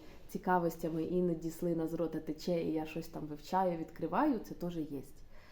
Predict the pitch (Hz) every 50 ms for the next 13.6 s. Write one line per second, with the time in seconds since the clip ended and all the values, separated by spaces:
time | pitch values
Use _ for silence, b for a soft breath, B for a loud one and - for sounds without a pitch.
0 | B B B B B B - 170 - - 180 175 175 208 247 262 247 226 202 190
1 | 190 180 185 - - - 170 170 170 165 156 143 - 151 156 - - - - -
2 | - 190 180 - - - - 185 180 - - 190 180 180 - - 180 208 208 208
3 | - 185 175 - 175 170 170 165 160 - 165 156 160 160 160 160 185 226 294 339
4 | B B B B B B B B B - - 202 190 175 170 165 165 - 180 180
5 | 202 202 202 - 262 277 247 220 208 214 202 185 175 180 185 - 214 220 220 208
6 | 202 196 185 170 170 170 165 - - 185 170 170 165 170 - - 170 165 165 156
7 | 156 170 202 254 285 277 - - - - - 220 226 214 185 175 180 190 190 180
8 | 165 151 156 143 131 135 135 131 - - B B B B B B B B B B
9 | B B - 226 294 294 - 359 359 - - - 262 196 226 254 247 247 254 247
10 | 240 208 220 208 208 214 - 202 196 190 190 196 - 208 214 196 190 - 202 196
11 | 196 185 190 185 180 - - - 165 170 180 220 269 339 440 415 - - - -
12 | - - - 202 180 190 175 190 208 220 220 214 214 - 190 180 - - 180 175
13 | 185 190 185 175 165 156 165 170 196 233 277 302